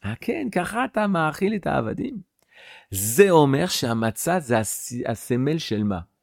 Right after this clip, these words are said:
של העבדות ושל החירות. וכאן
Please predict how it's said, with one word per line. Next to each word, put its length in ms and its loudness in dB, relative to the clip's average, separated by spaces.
של 300 2
העבדות 760 4
ושל 260 -2
החירות. 600 -6
וכאן 680 2